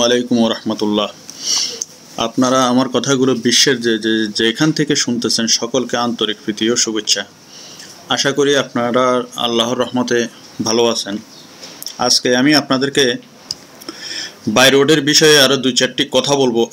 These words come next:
এবং বাই রোডে কেন আসবেন আর কেন আসবেন না, এসব বিষয়ে আমি দীর্ঘ আট মাস থেকে অনেকগুলো ভিডিওর ভিতরে আমি বকবকানি দিয়েছি, কিন্তু অনেকের গায়ে লাগছে, আবার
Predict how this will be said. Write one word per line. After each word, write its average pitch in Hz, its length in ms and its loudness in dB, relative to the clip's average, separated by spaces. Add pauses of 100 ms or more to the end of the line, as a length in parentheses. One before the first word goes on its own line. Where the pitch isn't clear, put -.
এবং 139 160 2 (200)
বাই 120 140 4
রোডে 123 240 2 (120)
কেন 123 140 4 (220)
আসবেন 127 300 2 (100)
আর 127 80 2 (100)
কেন 123 140 2 (180)
আসবেন 127 320 0
না, 110 60 -2 (100)
এসব 151 240 0 (100)
বিষয়ে 156 280 2 (120)
আমি 151 100 0 (120)
দীর্ঘ 127 180 0 (180)
আট 123 180 -2
মাস 139 180 2
থেকে 151 280 0 (680)
অনেকগুলো 131 440 2 (100)
ভিডিওর 123 280 4
ভিতরে 135 300 0 (100)
আমি 131 100 4 (100)
বকবকানি 117 560 2
দিয়েছি, 101 300 0 (140)
কিন্তু 127 260 0 (140)
অনেকের 131 440 2
গায়ে 123 220 6
লাগছে, 117 300 2 (600)
আবার 131 180 4